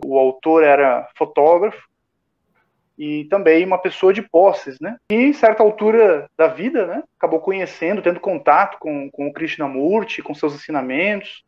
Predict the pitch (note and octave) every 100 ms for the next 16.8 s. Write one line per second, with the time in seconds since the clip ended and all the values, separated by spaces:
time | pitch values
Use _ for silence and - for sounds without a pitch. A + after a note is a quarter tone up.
0 | _ _ _ D#3 F3 - C#4+ B3 D#3+ F3+
1 | F#3+ D#3 D#3 E3+ - _ _ _ _ _
2 | D3+ D#3 D#3+ - E3 D3 D3 - F3+ C#3+
3 | F3 E3+ C#3+ D#3 C#3+ C#3+ D3+ D3 - D3
4 | E3+ D3 C#3+ F#3+ - - - _ _ -
5 | E3+ E3+ F3 F3 F#3 F#3 F#3+ F#3 F#3+ F#3+
6 | A3+ - E3 D#3 D3+ - _ _ _ _
7 | _ _ _ _ - C4 F#4+ - C#4 F4
8 | - D#4+ A3 A#3+ A3+ G3+ E3+ F3+ - F#3
9 | E3 E3+ - F3 D#3+ D#3 E3+ E3+ D#3 -
10 | G3+ G#3 D#3 D3+ C#3 C#3 C3+ B2+ _ _
11 | _ _ _ _ C3 C#3 C#3+ C#3 C3+ C3
12 | C3+ D3 E3 D#3 C3+ D#3+ A#3+ F3 F3 D4
13 | - D3+ D3+ - C#3+ C#3 F3 D#3+ D3 C3+
14 | C3 - C#3+ C3+ - C#3+ C3+ _ E3 A#3
15 | E3 D#3+ D3+ D3 - D#3 D3 C#3+ C3+ C#3
16 | C#3 D3+ F3 - D3+ C#3+ F3+